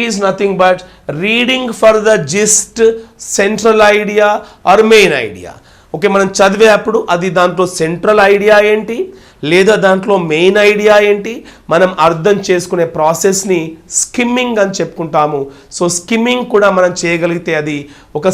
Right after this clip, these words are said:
సబ్ స్కిల్ అవుతుంది. And scanning, we should search, we should locate the specific information in the text. ఆ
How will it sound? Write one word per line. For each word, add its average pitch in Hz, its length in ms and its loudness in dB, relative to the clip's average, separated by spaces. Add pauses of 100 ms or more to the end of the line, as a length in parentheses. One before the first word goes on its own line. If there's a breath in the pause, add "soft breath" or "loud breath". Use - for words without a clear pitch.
సబ్ 185 260 2
స్కిల్ 156 280 -2
అవుతుంది. 107 420 -12 (540 soft breath)
And 196 120 2 (120)
scanning, 220 580 2 (580 soft breath)
we 214 160 -2
should 254 180 -2 (140)
search, 233 340 2 (240)
we 190 140 -2
should 214 180 0 (140)
locate 233 500 4
the 226 140 2
specific 196 520 -4 (140)
information 180 720 -2
in 170 120 -6
the 165 60 0 (120)
text. 143 300 -6 (560 soft breath)
ఆ 165 40 6